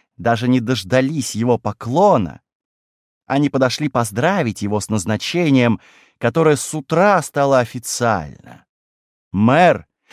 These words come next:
мировой судья, даже Бурде крепко пожимали ему руку.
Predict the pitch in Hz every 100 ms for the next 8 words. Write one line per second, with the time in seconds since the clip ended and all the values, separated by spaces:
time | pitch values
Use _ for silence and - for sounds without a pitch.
0 | - 107 117 123 147 135 120 98 95 139
1 | 160 135 - _ _ 113 120 139 123 147
2 | 143 127 202 165 - 139 165 - 156 -
3 | 135 113 123 131 123 113 110 113 113 110
4 | 104 - - -